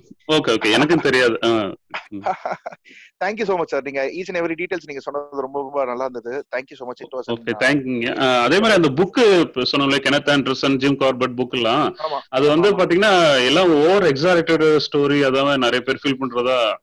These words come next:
Speaker 1: சொல்றாங்க. எந்த அளவுக்கு உண்மைன்னு தெரியல. அஹ், டவு-,
Speaker 2: ஆ,
Speaker 1: நிறைய people
Speaker 2: நீங்க,
Speaker 1: friends
Speaker 2: நீங்க actually
Speaker 1: சொல்றாங்க.
Speaker 2: நீங்க
Speaker 1: ஆ.
Speaker 2: சொ-, சொல்லும் போது சொன்னீங்க, நீங்க tourism ஜோன்ஸ்க்கு போக மாட்டீங்க அப்படின்ட்டு. அதனால
Speaker 1: ஆமா,
Speaker 2: நான்
Speaker 1: ஆ.
Speaker 2: ஒரு ஆட், ஒரு point add பண்றேன். நான் ட்வென்டி ஒன் year, uh, almost, uh, this is my twenty-first year,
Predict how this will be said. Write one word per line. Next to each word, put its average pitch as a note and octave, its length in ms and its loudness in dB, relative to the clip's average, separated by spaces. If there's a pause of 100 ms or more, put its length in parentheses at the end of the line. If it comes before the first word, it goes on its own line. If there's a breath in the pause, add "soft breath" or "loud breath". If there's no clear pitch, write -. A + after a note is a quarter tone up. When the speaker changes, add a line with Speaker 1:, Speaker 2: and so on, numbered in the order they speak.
(300)
Speaker 1:
சொல்றாங்க. B2 340 -4
எந்த A#2+ 180 0
அளவுக்கு D3 220 0
உண்மைன்னு C#3+ 280 -2
தெரியல. C3+ 240 0 (220)
அஹ், A#2+ 380 0
டவு-, A#2 300 0
Speaker 2:
ஆ, A#2 60 0
Speaker 1:
நிறைய A#2 260 -2
people B2+ 220 -6
Speaker 2:
நீங்க, F#3+ 180 -2
Speaker 1:
friends B2 240 -2
Speaker 2:
நீங்க B2+ 160 -4
actually C3 140 0
Speaker 1:
சொல்றாங்க. A#2 260 -4
Speaker 2:
நீங்க F3 180 -8
Speaker 1:
ஆ. - 60 0
Speaker 2:
சொ-, - 260 -4
சொல்லும் G3 240 -4
போது G#3 140 -2
சொன்னீங்க, E3+ 260 -8
நீங்க E3 160 -6
tourism F#3 380 -4
ஜோன்ஸ்க்கு C#3 380 -14
போக C#3+ 140 -10
மாட்டீங்க C#3+ 320 -10
அப்படின்ட்டு. B2+ 420 -10
அதனால C3 360 -2
Speaker 1:
ஆமா, C3+ 220 2
Speaker 2:
நான் - 120 2
Speaker 1:
ஆ. F3 80 4
Speaker 2:
ஒரு D#3 140 -2
ஆட், D3+ 200 -2
ஒரு D3+ 200 -4
point D#3+ 240 -4
add C#3 160 -4
பண்றேன். B2+ 240 -8
நான் C3 140 -6
ட்வென்டி D#3+ 320 -8 (400)
ஒன் D3+ 220 -8
year, E3 180 -4
uh, C#3 320 -2
almost, F3+ 340 -4
uh, D3 160 -4 (160)
this D3+ 120 -12
is D#3+ 80 -12
my D#3+ 80 -10
twenty-first D#3 500 -8
year, C3 160 -4